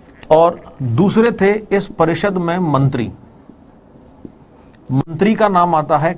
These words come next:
कैमास, या कई जगह पर इसका नाम आता है कैलाश, या कहीं पर नाम आता है कदम्बवास। तो यहां पर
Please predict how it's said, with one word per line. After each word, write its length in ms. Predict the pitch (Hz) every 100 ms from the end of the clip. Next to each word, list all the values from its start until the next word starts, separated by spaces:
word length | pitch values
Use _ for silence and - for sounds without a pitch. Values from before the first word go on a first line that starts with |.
| - -
कैमास, 720 | 135 139 170 185 - - - - _ - - - - _ - - - - - - - - - - - -
या 340 | 131 127 151 156 - -
कई 200 | 151 175
जगह 260 | 156 160
पर 200 | 165 165
इसका 240 | 160 - 147
नाम 240 | 135 139
आता 200 | 135 135
है 240 | 131 156 - - - - - -
कैलाश, 480 | 135 143 190 - - _ _ - _ - 127 139
या 120 | 156 165 - -
कहीं 280 | 143 156 180
पर 260 | 185 190
नाम 380 | 175 143 147 143
आता 280 | 135 127 135
है 220 | 147 170 - -
कदम्बवास। 1200 | 131 147 165 175 175 120 110 101 - - - - - - - - - - - - _ _ - - - - -
तो 120 | 185
यहां 320 | 160 147 175
पर 160 | 202